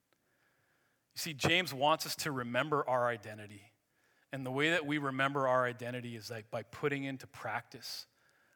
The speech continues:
what we learn, what we read in the scriptures. But if we keep on working through this passage, uh, we come to James chapter one, verses twenty-six to twenty-seven. And what James is asking his community to do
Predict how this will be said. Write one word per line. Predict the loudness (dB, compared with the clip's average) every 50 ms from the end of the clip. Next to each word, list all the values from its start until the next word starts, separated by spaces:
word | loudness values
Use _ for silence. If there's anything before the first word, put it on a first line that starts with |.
| _ _
what | -8 -8 -8 -6
we | -6 -8
learn, | -6 -4 -4 -4 -4 -4 -4
what | -6 -8 -10
we | -10 -12
read | -12 -10 -8 -6 -6 -4 -6 -6 -10 -14 -18 _ _ _ _ _ _ _ _ _
in | -12 -10
the | -8 -8
scriptures. | -8 -8 -10 -12 -12 -10 -12 -12 -12 -14 -14 -16 -16 -16 _ _ _ _ _ _ _ _ _ -20 -20 _ _ _
But | -2 0 0
if | 0 -2
we | -4
keep | -2 0 0 2 6 8
on | 8 8 8 6
working | 6 4 4 4 2 -4
through | -2 -2 -2 0 0
this | 0 0
passage, | 2 4 6 6 6 4 2 0 -2 -2 -4 -8 -10 -14 -20 -20 -14 -4 0
uh, | 0 2
we | 2 0 -2 -4 -6 0
come | 4 6 6 6 6
to | 2 0 0 0 0
James | 0 4 4 6 6 4 4
chapter | 4 4 4 4 4 0
one, | 2 2 2 2 2
verses | 0 -2 -2 -2 -2 -4
twenty-six | -4 -2 -2 0 0 0 0 0 0 -2 -2 -6
to | -8
twenty-seven. | -6 -2 -2 0 0 2 2 6 8 8 8 8 6
And | 2 4 6
what | 6 6 4 2 -8 -14 -12 -2 4
James | 6 6 6 6 4
is | 2 4 8
asking | 10 10 10 8 6 0 -2 -2
his | -2 -2 -2
community | -4 -6 -4 -2 0 2 4 4 4 4 2
to | 0 -2 -4
do | -2 2 2 4 4 2 0